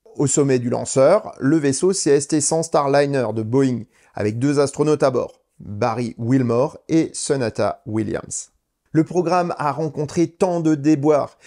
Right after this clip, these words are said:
que c'est un soulagement de voir enfin s'envoler l'engin pour son vol de qualification avec équipage.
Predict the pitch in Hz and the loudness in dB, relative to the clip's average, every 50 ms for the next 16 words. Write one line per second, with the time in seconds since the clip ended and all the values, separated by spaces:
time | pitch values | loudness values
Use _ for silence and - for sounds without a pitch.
0 | - - _ _ _ - 170 170 156 - - 160 - - 143 131 135 - - - | -20 -20 _ _ _ 0 0 0 0 0 -2 -2 -2 -2 -4 -2 -2 -4 -4 -2
1 | 147 143 135 127 123 113 127 123 127 139 151 - 131 120 110 117 135 139 123 113 | 2 2 2 2 2 0 -2 0 0 -2 -2 -4 -6 -6 -2 0 0 0 0 0
2 | 110 117 120 120 120 - _ _ 151 156 143 - - - 123 117 110 - - - | 0 2 2 2 0 -4 _ _ -2 -2 -2 -2 -4 -6 -6 -6 -4 -8 -6 -4
3 | 135 127 117 120 117 110 110 107 113 123 131 127 107 110 110 113 123 - 117 - | -4 -2 0 0 0 0 0 0 0 0 0 -2 -2 -4 -4 -6 -4 -6 -8 -8
4 | - - 110 107 101 120 135 139 135 - - - 117 113 110 - 107 - - 104 | -6 -6 -6 -2 0 0 0 2 0 -2 0 0 -2 -2 -2 -6 -6 -6 -4 -4
5 | - - 147 156 - - 107 107 104 117 127 123 - 120 - - 120 - - 90 | -2 -4 -4 -6 -4 -4 -4 -2 0 -2 -2 -2 -4 -8 -4 -6 -4 -2 -2 -4
6 | - - 95 - | -4 -6 -12 -18